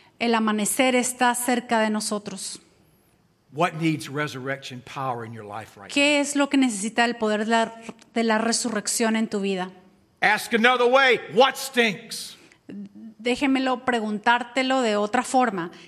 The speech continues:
Speaker 2: Does
Speaker 1: ¿Qué
Speaker 2: your mar-,
Speaker 1: hiede?
Speaker 2: maybe your marriage stinks.
Speaker 1: A lo mejor es tu matrimonio.
Speaker 2: Maybe your children stink.
Speaker 1: Maybe tus hijos.
Speaker 2: Maybe you stink.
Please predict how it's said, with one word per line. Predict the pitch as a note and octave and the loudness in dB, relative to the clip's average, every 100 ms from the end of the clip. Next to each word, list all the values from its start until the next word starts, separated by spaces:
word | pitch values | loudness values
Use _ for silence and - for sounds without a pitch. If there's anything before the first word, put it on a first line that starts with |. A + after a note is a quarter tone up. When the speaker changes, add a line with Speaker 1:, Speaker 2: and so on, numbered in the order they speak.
| - | 0
Speaker 2:
Does | G3 | 2
Speaker 1:
¿Qué | - | 4
Speaker 2:
your | C#4 | 4
mar-, | - | 6
Speaker 1:
hiede? | C#4+ A#3+ F#3 F#3+ - - - | 4 2 -2 -8 -16 -10 2
Speaker 2:
maybe | A3 B3+ | 4 4
your | C4 | 2
marriage | B3+ C#4+ C4 - | 4 6 4 2
stinks. | - G#3 E3+ | 0 0 2
Speaker 1:
A | B3 | 2
lo | A#3+ | 2
mejor | A#3 - B3+ | 0 2 2
es | B3+ C4 | 2 2
tu | C#4 | 2
matrimonio. | B3+ B3 B3 A3+ A#3+ C4 C4+ D4 D4 - - _ - - | 4 2 2 4 4 4 4 2 -2 -18 -20 _ -12 0
Speaker 2:
Maybe | G#4 D#4+ | 2 2
your | C#4+ | 0
children | - - D4+ D4 A#3 | 0 2 4 4 0
stink. | - - G#3+ - - - _ | -4 -8 -10 -10 -16 -20 _
Speaker 1:
Maybe | A3+ A#3 B3 C4 C#4 C#4 - - | 0 2 2 2 0 0 -4 -6
tus | B3+ A3 | -2 0
hijos. | D4 D4 - - - - _ - | 2 0 -2 -8 -12 -16 _ 2
Speaker 2:
Maybe | B3 D4 | 2 4
you | D4 E4+ | 2 2
stink. | - A3+ A#3+ | 2 0 0